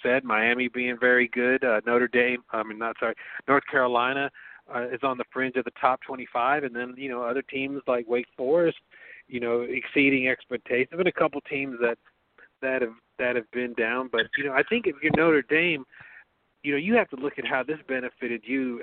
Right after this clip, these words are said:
as well. You know, you play that independent schedule, and you just played in, in the game that had more people watch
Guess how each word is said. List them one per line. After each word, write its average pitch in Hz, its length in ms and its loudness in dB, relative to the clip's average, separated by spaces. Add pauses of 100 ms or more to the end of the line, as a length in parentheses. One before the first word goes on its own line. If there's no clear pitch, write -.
as 110 160 -4
well. 107 440 0 (800)
You 135 120 -8
know, 139 60 0
you 156 160 0
play 202 260 4
that 147 220 0
independent 123 640 -8 (100)
schedule, 113 420 -8 (600)
and 120 280 -4 (520)
you 175 180 -2
just 185 240 0
played 135 260 -2
in, 127 220 -10
in 139 120 -6
the 135 80 -10
game 156 420 -4 (360)
that 135 100 -2
had 135 200 2
more 160 200 -2
people 165 320 -8
watch 151 280 0